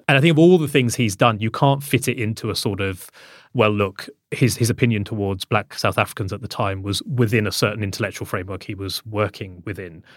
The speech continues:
that was broadly liberal and the British shared and other, most other Indians shared and so on." I think this was just off the wall crazy for most people at, at the time. And, and it, it's very difficult to,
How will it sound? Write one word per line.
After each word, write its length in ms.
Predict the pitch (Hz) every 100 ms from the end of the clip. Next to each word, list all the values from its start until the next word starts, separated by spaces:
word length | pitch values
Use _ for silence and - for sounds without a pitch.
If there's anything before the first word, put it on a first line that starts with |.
| _
that 120 | 110
was 80 | 95
broadly 300 | 107 98 95
liberal 320 | 92 90 90
and 80 | 92
the 40 |
British 220 | 90 98 92
shared 340 | - 95 90
and 120 | 95
other, 160 | 95 127
most 240 | 107 -
other 160 | 95 95
Indians 280 | 95 92 90
shared 240 | 113 90
and 80 | 90
so 220 | 113 98
on." 160 | 90 - - - -
I 60 | 147
think 180 | 160
this 160 | 131 -
was 100 | 147
just 120 | 120 -
off 240 | 123 -
the 60 | 104
wall 180 | 95 95
crazy 360 | - 101 92
for 200 | 85 101
most 420 | 92 98 98 -
people 340 | - 95 - 92
at, 140 | 90 _ -
at 160 | 110 -
the 60 | 95
time. 340 | - 98 90
And, 140 | 92 98
and 120 | 101
it, 140 | 107 -
it's 140 | 143
very 360 | 120 131 127 120
difficult 520 | 110 120 123 107 -
to, 340 | - 104 95